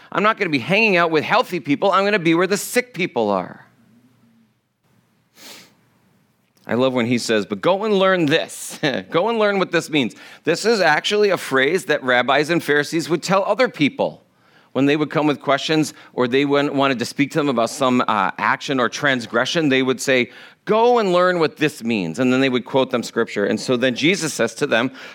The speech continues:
"Go and learn what this means. I desire mercy and not sacrifice, for I did not call the righteous but the sinners to repentance." Jesus says, uh,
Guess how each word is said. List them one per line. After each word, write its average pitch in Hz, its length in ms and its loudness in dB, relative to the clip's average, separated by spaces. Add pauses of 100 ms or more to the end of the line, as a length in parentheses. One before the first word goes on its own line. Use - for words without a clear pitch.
(160)
"Go 165 300 4
and 196 140 0
learn 165 240 4
what 175 160 0
this 180 220 -2
means. 139 280 0
I 147 200 4
desire 147 420 2
mercy 165 540 2
and 151 140 4
not 156 200 2
sacrifice, 117 800 -4 (240)
for 135 140 0
I 131 60 2
did 135 120 0
not 143 260 0
call 123 460 0 (220)
the 117 100 -4
righteous 117 360 0
but - 220 -6
the 110 80 -10
sinners 117 340 -2
to 113 140 0
repentance." 95 720 -6 (640)
Jesus 117 320 -2
says, 107 300 0
uh, 98 240 2